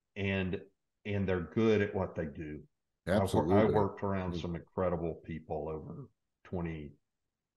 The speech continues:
Speaker 1: twenty-eight years in the Army Reserve, just incredible people that I just shake my head a lot of times about why did, how did I get to the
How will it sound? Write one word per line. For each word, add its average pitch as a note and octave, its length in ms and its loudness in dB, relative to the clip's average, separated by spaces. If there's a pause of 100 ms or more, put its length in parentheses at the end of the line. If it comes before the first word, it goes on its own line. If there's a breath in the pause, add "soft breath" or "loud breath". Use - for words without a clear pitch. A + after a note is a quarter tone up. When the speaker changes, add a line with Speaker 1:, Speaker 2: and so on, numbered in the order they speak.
(180)
Speaker 1:
twenty-eight F#2+ 420 2
years E2+ 400 -4
in E2 120 -8
the D#2+ 80 -8
Army D#2+ 320 -6
Reserve, D#2 560 -8
just - 240 -8
incredible E2 600 -4
people D2 440 -10
that D#2 200 -10 (120)
I F2 80 -2
just E2+ 180 -8
shake - 420 -2
my E2+ 160 -4
head E2+ 280 -2
a E2 40 -4
lot D#2 200 -2
of D#2 120 -8
times D#2+ 360 -6
about - 320 -10
why F2+ 180 -2
did, E2 220 -6
how G2 160 2
did F2+ 80 0
I F2 140 2
get E2+ 300 -6
to E2 140 -8
the C#2+ 140 -12